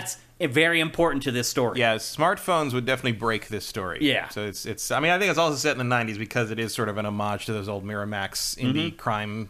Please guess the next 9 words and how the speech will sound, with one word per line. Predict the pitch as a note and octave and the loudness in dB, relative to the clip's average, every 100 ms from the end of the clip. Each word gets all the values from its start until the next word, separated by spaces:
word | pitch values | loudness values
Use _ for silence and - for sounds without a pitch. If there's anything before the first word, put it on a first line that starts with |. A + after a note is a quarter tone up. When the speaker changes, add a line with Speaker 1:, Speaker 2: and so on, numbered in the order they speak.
| - - | -12 -8
Speaker 2:
thrillers. | A#2 G2+ F#2+ F#2 - - | -4 -4 -4 -8 -10 -4
Speaker 1:
Yep. | B2+ C3 C3 - - | 0 2 0 -8 -2
Speaker 2:
Um, | G#2 G2 F#2+ F#2+ F#2+ F#2 | 0 0 -2 -4 -6 -6
but | G#2 A2+ G#2 | -2 0 0
it's | A#2 | 0
al-, | B2+ | 0
it | C3+ | 2
also | C3+ C3+ C3 C3+ | 4 4 2 0
because | A#2 G#2+ A2+ G#2 G2+ | -2 0 0 0 -4